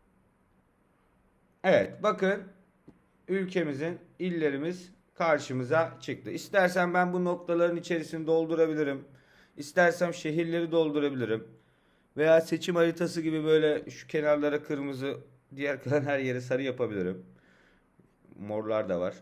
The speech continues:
özür dilerim. Ee, bunun dışında, e, şey yapabilirim işte, ne yapabilirim? İşte bir yerinden bir çizgi geçirebilirim.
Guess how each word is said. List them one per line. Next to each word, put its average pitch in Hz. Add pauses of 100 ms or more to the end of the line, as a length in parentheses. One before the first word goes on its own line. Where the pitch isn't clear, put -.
(120)
özür 90
dilerim. 85 (760)
Ee, 113
bunun 190
dışında, 175 (400)
e, 113
şey 160
yapabilirim 101
işte, 98 (220)
ne -
yapabilirim? 92 (2000)
İşte 87
bir 131
yerinden 127
bir 127
çizgi 120
geçirebilirim. 101